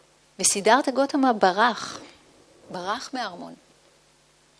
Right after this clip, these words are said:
בגיל עשרים ותשע, ברח מהארמון. יצא ליום אחד, ראה מה יש בחוץ, חזר חזרה, אמר, "אני הבנתי, תודה רבה", ועשה ויברח. נטש את אשתו, עזב את הילד.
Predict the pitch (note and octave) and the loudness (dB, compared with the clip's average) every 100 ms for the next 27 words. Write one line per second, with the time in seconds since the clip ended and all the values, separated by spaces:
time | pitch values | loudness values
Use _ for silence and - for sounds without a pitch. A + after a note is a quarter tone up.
0 | - F#3+ C4 D4+ - D#4 D#4 - C#4 C#4 | -12 -6 -4 -2 -2 -4 -6 -8 -6 -6
1 | - - - _ - G3 G#3+ B3 - C4+ | -8 -10 -20 _ -8 -6 -4 -4 -4 -8
2 | F3+ A#2 G2 A2+ _ _ _ _ _ _ | -6 -8 -10 -16 _ _ _ _ _ _
3 | _ _ - _ _ - - - F3 - | _ _ -20 _ _ -18 -16 -14 -6 2
4 | A3 G3+ E3+ D#3 F3 - A#3 A3 F#3 E3+ | 2 2 0 -4 -6 0 2 2 2 -2
5 | F3+ E3 - E3 - A#3 A#3 - - - | -2 -4 -6 -6 0 0 0 -4 -8 -12
6 | _ - - F3+ E3+ - F3 F#3 G#3 F3+ | _ -18 -10 -6 -6 -6 -10 -10 -14 -14
7 | F3 D#3 - _ - _ - F#3+ G3 E3+ | -14 -16 -20 _ -20 _ -18 -12 -10 -8
8 | E3 - - - F3 E3+ E3+ E3+ G3 G#3 | -10 -12 -18 -14 -8 -6 -6 -2 -2 -2
9 | G#3 E3+ E3+ - - - - G#3 F#3 F#3 | -8 -12 -14 -20 -20 -12 -4 -2 0 0
10 | F#3+ D#3+ C#3+ - - - _ _ _ _ | 0 -2 -6 -8 -18 -20 _ _ _ _
11 | F#3+ - A#3 B3+ B3+ A#3 - - - G#3+ | -18 2 2 2 -4 -4 -4 -2 0 2
12 | A3 G3+ F#3+ G#3 A3 A3 G#3+ A3 D#3+ | 2 4 4 4 0 -2 0 0 -4